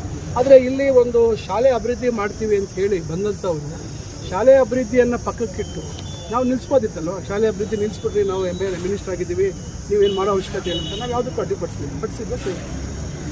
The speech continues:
ಆದರೆ ಅವರು ಇದನ್ನು ಈ ರೀತಿಯಾಗಿ ಜನರಿಗೆ ತ-, ತಪ್ಪು ದಾರಿಗೆ ಎಳಿಬೇಕು ಅಂತಕ್ಕಂಥ ನಿಟ್ಟಿನಲ್ಲಿ ಅದನ್ನು ಸ್ಥಾಪನೆ ಮಾಡುವಂಥ ಸಂದರ್ಭದಲ್ಲಿ ನಾನು ಹೇಳಿದ್ದೆ,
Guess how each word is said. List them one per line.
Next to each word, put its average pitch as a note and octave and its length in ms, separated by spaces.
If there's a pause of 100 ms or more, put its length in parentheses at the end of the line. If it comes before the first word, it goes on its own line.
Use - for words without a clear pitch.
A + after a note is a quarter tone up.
(580)
ಆದರೆ A#3+ 160
ಅವರು B3+ 320 (1800)
ಇದನ್ನು C4+ 260
ಈ A#3+ 220
ರೀತಿಯಾಗಿ B3 540
ಜನರಿಗೆ A3 500
ತ-, E3 320
ತಪ್ಪು G3 180
ದಾರಿಗೆ G#3 280
ಎಳಿಬೇಕು F#3+ 380
ಅಂತಕ್ಕಂಥ F3+ 440
ನಿಟ್ಟಿನಲ್ಲಿ E3+ 600 (600)
ಅದನ್ನು G3+ 200
ಸ್ಥಾಪನೆ A3+ 360
ಮಾಡುವಂಥ G3 460
ಸಂದರ್ಭದಲ್ಲಿ F3+ 500
ನಾನು F#3+ 220
ಹೇಳಿದ್ದೆ, F3 400